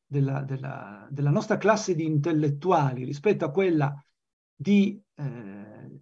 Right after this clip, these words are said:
secoli fa è per esempio dimostrato, e lo dico con un certo sgomento, dal fatto che io, eh, s-, per esempio, possa essere considerato un intellettuale. <laughs> Io credo che qualche secolo fa sarei stato, eh, visto come un imbecille.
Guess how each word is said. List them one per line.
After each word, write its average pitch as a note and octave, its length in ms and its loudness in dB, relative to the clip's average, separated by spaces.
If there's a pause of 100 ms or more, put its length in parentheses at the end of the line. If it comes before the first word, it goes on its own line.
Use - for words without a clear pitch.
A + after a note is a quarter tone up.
(140)
secoli E3+ 460 2
fa G#3 460 4 (380)
è D3+ 140 0
per E3+ 120 2
esempio G3 380 4
dimostrato, D#3 960 2
e C#3+ 80 -8
lo C#3 100 -2
dico D3 260 0
con C#3 120 2
un C3 240 0
certo D3+ 300 -2
sgomento, D3 840 2
dal E3 200 -2
fatto D#3+ 340 -2
che F3 120 0
io, F#3 520 2 (460)
eh, D3 420 -8
s-, - 140 -12 (340)
per D3+ 160 2
esempio, D3+ 400 4
possa D3 260 0
essere C#3+ 220 2
considerato C3+ 540 -2
un C#3+ 80 6
intellettuale. C3+ 720 -2 (340)
<laughs> - 540 -2
Io F3 160 4
credo E3 300 6
che E3 280 -4 (300)
qualche D3+ 260 2
secolo E3 320 0
fa E3+ 200 0
sarei D3 280 2
stato, C#3 480 -4 (420)
eh, D3 120 -10
visto C#3+ 260 0
come C3+ 160 2
un B2+ 80 2
imbecille. B2+ 680 -2